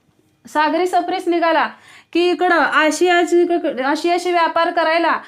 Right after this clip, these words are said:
आपल्याला नवीन मार्ग शोधा-, शोधायला पाहिजे यासाठी तो निघाला. मग ख्रिस्तोफर कोलंबस कसा गेला? तर ख्रिस्तोफर कोलंबस इकडे न येता तो इकडे गेला, भारताच्या शोधात तो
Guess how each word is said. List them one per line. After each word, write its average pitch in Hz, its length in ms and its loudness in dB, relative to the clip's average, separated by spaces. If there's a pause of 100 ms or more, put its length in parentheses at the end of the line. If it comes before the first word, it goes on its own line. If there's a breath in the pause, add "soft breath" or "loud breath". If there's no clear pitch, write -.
(260 loud breath)
आपल्याला 330 400 2
नवीन 339 340 2
मार्ग 339 420 2
शोधा-, 339 640 0 (280)
शोधायला 330 360 0
पाहिजे 320 360 0
यासाठी 311 480 0
तो 359 340 0 (280 loud breath)
निघाला. 302 460 4
मग 294 160 2
ख्रिस्तोफर 392 600 0
कोलंबस 370 680 0 (340 soft breath)
कसा 370 320 0
गेला? 349 400 2 (380 loud breath)
तर 330 140 -2
ख्रिस्तोफर 392 600 0
कोलंबस 370 720 2 (320 loud breath)
इकडे 403 520 0
न 427 100 0 (220)
येता 320 280 0
तो 370 280 -2
इकडे 403 380 0
गेला, 240 260 0 (720)
भारताच्या 311 560 -2
शोधात 370 320 0 (100)
तो 403 80 -4